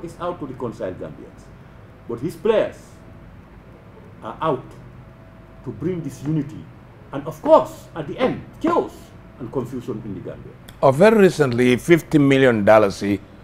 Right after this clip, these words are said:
Speaker 2: was, um, given out as reparation to, uh, victims of the T R R C, and it was claimed that this fifty million came from monies,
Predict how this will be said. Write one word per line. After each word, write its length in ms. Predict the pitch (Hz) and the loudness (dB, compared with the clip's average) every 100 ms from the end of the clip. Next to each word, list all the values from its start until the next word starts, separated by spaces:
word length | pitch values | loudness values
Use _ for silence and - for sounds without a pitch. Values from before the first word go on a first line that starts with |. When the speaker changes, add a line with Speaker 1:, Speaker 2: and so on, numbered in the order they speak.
| - - | -20 -12
Speaker 2:
was, 460 | 117 104 104 98 - | -2 0 0 -2 0
um, 540 | 104 98 98 101 98 | 2 2 0 -2 -4
given 300 | 98 117 110 | -2 -2 0
out 260 | 101 98 - | -2 -4 -2
as 440 | 101 95 92 - - - - - | 0 0 0 -8 -20 -20 -20 -8
reparation 880 | - 113 110 110 127 123 101 95 87 - - - - - - | 0 0 2 4 4 2 -4 -6 -8 -12 -18 -20 -20 -20 -12
to, 460 | - 107 101 95 95 | -4 -2 0 0 0
uh, 120 | 98 | -2
victims 640 | 95 113 107 110 107 101 | -2 -4 -4 -4 -4 -4
of 100 | 101 | -8
the 100 | 98 | -8
T 180 | 95 107 | -6 -4
R 340 | 98 92 87 85 | -2 0 -2 -4
R 40 | |
C, 520 | - - 147 101 113 - - - - - - | -6 -4 -2 -2 -6 -10 -20 -20 -20 -18 -4
and 200 | 107 110 | -2 -2
it 140 | 110 | -4
was 240 | 107 107 - | -4 -4 -4
claimed 680 | - 120 175 113 120 123 - - - - | -6 2 2 2 0 -4 -8 -16 -20 -6
that 180 | 107 110 | -2 0
this 160 | 117 - | -2 -2
fifty 320 | 131 117 127 | -6 -4 -2
million 440 | 123 135 120 117 | 0 0 0 -4
came 220 | 104 117 107 | -4 -4 -4
from 380 | 113 113 110 - - - - | -2 -2 -2 -8 -14 -18 -8
monies, 640 | 113 120 123 123 120 98 | -2 0 2 0 -2 -4